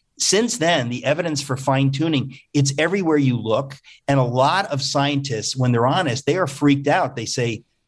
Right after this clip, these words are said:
"This really looks like a, a,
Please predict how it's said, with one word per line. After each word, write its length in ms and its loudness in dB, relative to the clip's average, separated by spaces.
"This 480 0
really 760 2
looks 520 -2
like 540 -2
a, 80 -8
a, 100 -4